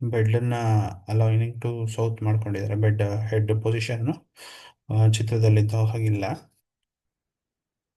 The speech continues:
ಇಲ್ಲಿ ಕೂಡ ಅವ್ರಿಗೆ cash and liquidity ಸ್ಥಾನ, but ಇಲ್ಲಿ ಇರೋದ್ರಿಂದ ಫೀಮೇಲ್ಸ್‌ಗೆ ಪ್ರಾಬ್ಲಮ್ ಇರುತ್ತೆ. ಇದು ಕಿಚನ್ ಇರೋಂಥ ಜಾಗದಲ್ಲಿ ಬೆಡ್‌ರೂಮ್ ಮಾಡ್ಕೊಂಡಿದ್ದಾರೆ. ಆದ್ರಿಂದ ಮನೆಯಲ್ಲಿರೋ ಸ್ತ್ರೀಯರಿಗೆ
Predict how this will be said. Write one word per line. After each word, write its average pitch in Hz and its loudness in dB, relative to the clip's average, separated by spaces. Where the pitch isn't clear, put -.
ಇಲ್ಲಿ 139 0
ಕೂಡ 135 4
ಅವ್ರಿಗೆ 120 2
cash 147 2
and 127 2
liquidity 120 -6
ಸ್ಥಾನ, 101 -4
but 139 -2
ಇಲ್ಲಿ 135 0
ಇರೋದ್ರಿಂದ 127 0
ಫೀಮೇಲ್ಸ್‌ಗೆ 160 0
ಪ್ರಾಬ್ಲಮ್ 110 -2
ಇರುತ್ತೆ. 104 -6
ಇದು 123 -4
ಕಿಚನ್ 165 0
ಇರೋಂಥ 131 2
ಜಾಗದಲ್ಲಿ 113 2
ಬೆಡ್‌ರೂಮ್ 135 0
ಮಾಡ್ಕೊಂಡಿದ್ದಾರೆ. 107 -6
ಆದ್ರಿಂದ 131 0
ಮನೆಯಲ್ಲಿರೋ 135 2
ಸ್ತ್ರೀಯರಿಗೆ 147 -2